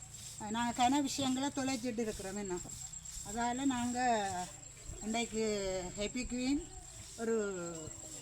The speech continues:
அரையல் ஒன்று உங்களுக்கு அரைச்சு காட்டி கொண்டிருக்கிறேன். அதிலும் பார்த்தா உங்களுக்கு தெரியும், தூள் நாங்க கறிக்கு சேர்க்கிறத விட, ஆ, தூள் கறிக்கு சேர்க்கிறத விட இப்படி நாங்க அரைச்சு, அதாவது பச்சையாயே நாங்க அரைக்கிறோம் எல்லாத்தையும்.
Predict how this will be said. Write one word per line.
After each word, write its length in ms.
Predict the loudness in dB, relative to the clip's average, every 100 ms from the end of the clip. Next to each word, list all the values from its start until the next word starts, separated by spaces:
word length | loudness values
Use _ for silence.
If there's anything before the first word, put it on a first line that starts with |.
| -12 -12 -12 -10 -8 0
அரையல் 500 | 2 4 6 6 2
ஒன்று 340 | 0 0 2 2
உங்களுக்கு 600 | 2 0 -2 -4 -4 -6 -12 -14 -10 0
அரைச்சு 340 | 0 2 0
காட்டி 300 | 2 2 2
கொண்டிருக்கிறேன். 640 | 0 0 -2 0 2 2 -2 -10 -12 -14 -14 -4 2
அதிலும் 340 | 6 6 6
பார்த்தா 220 | 4 4
உங்களுக்கு 500 | 2 4 4 4 2
தெரியும், 340 | 2 4 4 4
தூள் 500 | 4 4 4 4 2
நாங்க 300 | 2 2 2
கறிக்கு 400 | 2 2 0 -2
சேர்க்கிறத 480 | 0 0 0 0 0
விட, 480 | 0 0 2 2 0 -6 -16 -14 -14 -14 -16 -16 -16 -12 -4
ஆ, 240 | 0 2 4 2 2 0 -4 -6
தூள் 360 | 0 2 2 0 -6 -14 -14 -2
கறிக்கு 300 | 0 2 0
சேர்க்கிறத 380 | -2 -2 0 0
விட 140 | 0
இப்படி 220 | 0 2 2
நாங்க 380 | 4 4 4
அரைச்சு, 300 | 4 2 2
அதாவது 480 | 0 2 2 2 2
பச்சையாயே 640 | 0 0 2 4 6 6 6
நாங்க 380 | 6 6 4
அரைக்கிறோம் 400 | 2 0 0 -2
எல்லாத்தையும். 480 | -2 -4 -6 -12 -12